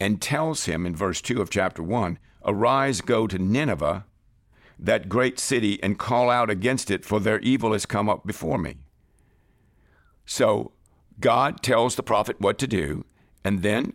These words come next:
God expects the prophet to go and do it. Well, this particular person does not want to do it. So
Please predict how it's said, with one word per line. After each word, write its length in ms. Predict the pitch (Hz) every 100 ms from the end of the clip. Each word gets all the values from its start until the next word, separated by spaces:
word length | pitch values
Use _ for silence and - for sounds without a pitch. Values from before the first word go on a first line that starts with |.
| -
God 280 | 69 80 107
expects 520 | - - 73 - -
the 80 | -
prophet 420 | 87 55 - -
to 80 | -
go 220 | 92 -
and 140 | 127
do 160 | 180 220
it. 180 | - - _ _ _ _ _ _ _ _ _ _ _
Well, 260 | 101 104 98
this 320 | 87 156 -
particular 500 | - - 73 - 67
person 400 | - 64 - -
does 260 | - 110 110
not 300 | 131 120 -
want 220 | 69 60
to 60 |
do 140 | - -
it. 200 | - - _ _ _ _ _ _ _ _ _ _ _ _ _ _ _ _ -
So 460 | - 101 101 98